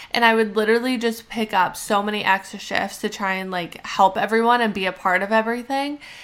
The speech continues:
And it fucked me. Like, it literally was horrendous. My sleep schedule was so off. It was not good. I was not in a good headspace whatsoever. And so the fact that I set boundaries and said, "I'm not able to do these,"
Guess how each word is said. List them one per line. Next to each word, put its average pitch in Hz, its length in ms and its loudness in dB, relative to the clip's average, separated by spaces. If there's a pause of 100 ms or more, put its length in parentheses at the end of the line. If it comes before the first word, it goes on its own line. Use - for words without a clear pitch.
(140)
And 214 640 6 (280)
it 214 380 2
fucked - 580 0
me. 180 320 -8
Like, 220 220 0
it 208 220 -2
literally 226 380 4
was 226 200 0
horrendous. 190 680 2
My 208 120 -2
sleep 214 300 -6
schedule 220 420 0
was 208 200 -6
so 208 340 0
off. 190 440 8
It 208 100 -2
was 202 200 -8
not 196 300 0
good. 190 260 2
I 196 160 2
was 196 180 -6
not 196 260 2
in 202 80 -2
a 208 60 0
good 208 180 -2
headspace 196 760 -6
whatsoever. 196 960 2 (380)
And 220 240 2
so 214 520 6
the 214 120 0
fact 208 480 8
that 220 200 8
I 190 720 4
set 196 340 2
boundaries 196 560 0
and 214 160 -2
said, 196 160 0
"I'm 190 180 2
not 180 360 6
able 190 280 -4
to 185 120 -4
do 170 260 -6
these," 240 560 -4